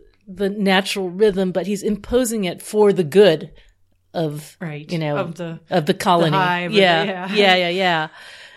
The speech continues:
Speaker 1: Oh, you know what's also interesting, uh, along with these, uh, this idea of the forceful will and the sort of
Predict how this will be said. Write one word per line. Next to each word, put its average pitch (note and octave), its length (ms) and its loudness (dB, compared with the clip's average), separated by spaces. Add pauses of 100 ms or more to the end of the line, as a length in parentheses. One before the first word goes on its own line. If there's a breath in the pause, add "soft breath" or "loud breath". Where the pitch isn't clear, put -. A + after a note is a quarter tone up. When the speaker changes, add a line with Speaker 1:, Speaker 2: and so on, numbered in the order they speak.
(140 loud breath)
Speaker 1:
Oh, F#3+ 360 -10
you A#3+ 120 -10
know D#4 160 -8
what's C#4 240 -6
also D4 360 -4
interesting, F#3 720 -2
uh, F#3+ 160 -2 (180)
along G#3 300 2
with G#3 140 2
these, F3 420 2 (380 soft breath)
uh, D#3+ 320 2 (240)
this F3+ 240 2
idea E3+ 460 4
of D#3 440 -4 (300)
the F#3+ 80 -2
forceful F#3+ 640 4
will E3+ 640 4
and E3 520 -2 (240)
the D#3 600 0 (220)
sort E3 280 0
of C#3+ 360 -6